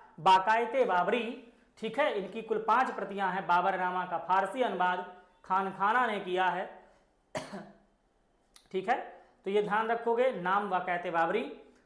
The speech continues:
पन्द्रह सौ एटी नाइन में ये तैयार भेंट स्वरूप इसको अकबर को दिया गया। बाद में इनकी कई प्रतियां बनाई गई, ठीक है। एक प्रति आगरा कॉलेज से प्राप्त हुई है, जिसमें तीन सौ अठहत्तर पन्ने हैं, थ्री सेवेंटी एट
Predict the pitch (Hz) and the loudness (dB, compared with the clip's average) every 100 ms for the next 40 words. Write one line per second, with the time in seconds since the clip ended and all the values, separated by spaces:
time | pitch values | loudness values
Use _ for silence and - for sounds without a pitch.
0 | - 196 208 247 254 269 254 202 208 202 | -4 -2 2 2 4 2 2 0 -2 -2
1 | 202 233 226 220 208 190 185 202 233 269 | 0 -2 -2 -2 -2 -2 2 4 4 0
2 | - - _ - - 262 254 226 226 214 | -10 -18 _ -10 2 2 2 0 0 -2
3 | - 220 - 170 190 208 208 170 208 214 | -6 -4 -2 0 0 0 -2 0 2 2
4 | 220 226 226 - - _ 170 214 240 240 | 2 0 -4 -14 -20 _ 4 4 4 0
5 | 233 220 220 220 - 240 294 - 214 208 | -4 -6 -8 -10 0 2 2 -2 -4 0
6 | 196 175 165 151 156 151 - _ _ _ | 2 2 -2 -6 -10 -14 -20 _ _ _
7 | 220 214 302 294 - 220 240 233 233 262 | -10 0 0 0 0 2 2 0 -2 -2
8 | 262 - 202 202 214 240 240 214 - 196 | -10 -2 2 2 4 4 4 0 0 2
9 | 202 196 208 190 175 - 175 240 240 196 | 2 -2 -2 0 0 0 -4 -4 -2 -2
10 | 240 - - _ _ 190 208 240 254 - | -2 -6 -18 _ _ -8 -6 -8 -8 -10
11 | - 240 262 254 269 277 277 - 196 196 | -6 -4 -4 -6 -2 -2 -2 -4 -4 0
12 | 262 247 196 180 170 151 - - _ _ | 2 2 2 -2 -6 -10 -14 -20 _ _
13 | - 254 277 226 208 208 208 202 208 254 | -4 -4 -2 -4 -4 -4 -6 -2 0 0
14 | - - | -4 -16